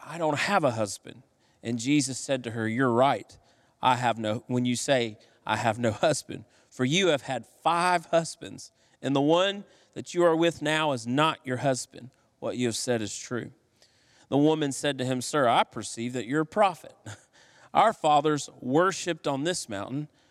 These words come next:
but you say that in Jerusalem, this is the place where people ought to worship.' And Jesus said to her, 'Woman, believe me,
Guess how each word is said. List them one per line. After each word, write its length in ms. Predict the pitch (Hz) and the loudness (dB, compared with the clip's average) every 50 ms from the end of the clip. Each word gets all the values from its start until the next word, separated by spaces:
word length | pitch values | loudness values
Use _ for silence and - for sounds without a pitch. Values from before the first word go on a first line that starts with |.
| _ _ | _ _
but 200 | - 120 - - | -12 -12 -8 -4
you 100 | 247 262 | -4 -2
say 360 | 240 - - 156 139 143 156 | -2 -2 0 0 2 2 2
that 180 | 165 156 135 135 | 2 0 0 0
in 160 | 143 139 139 | -2 -2 -4
Jerusalem, 760 | 131 131 127 123 147 180 202 - - - 117 110 117 127 143 - _ _ _ _ _ _ _ _ _ | -4 -4 -2 0 2 2 0 0 -4 -6 -4 -4 -4 -4 -6 -10 _ _ _ _ _ _ _ _ _
this 200 | - 170 180 - | -2 -2 -2 -2
is 140 | 165 147 127 | -4 -6 -6
the 80 | 135 123 | -6 -4
place 360 | - - 151 156 160 - - | 0 2 2 2 2 0 -4
where 100 | 135 127 | -8 -8
people 360 | - - 180 165 - 156 139 | -6 -6 -6 -6 -6 -6 -2
ought 220 | - - 139 131 - | 2 2 2 2 0
to 80 | 151 | -4
worship.' 500 | 151 170 185 190 165 - - - - - | 0 0 0 0 0 -4 -10 -14 -12 -10
And 140 | 107 113 117 | -8 -6 -2
Jesus 380 | 120 139 143 143 135 135 123 - | 0 2 2 2 2 0 -4 -4
said 220 | - 147 135 131 | -2 -4 -4 -2
to 80 | 127 120 | 0 0
her, 120 | 127 131 | 2 2
'Woman, 380 | 127 135 151 147 143 139 135 135 | 2 2 0 0 0 0 0 0
believe 360 | 127 131 139 156 170 175 160 | 2 2 4 4 2 2 0
me, 340 | 143 156 160 180 156 104 - | -2 -2 -2 -2 -2 -6 -10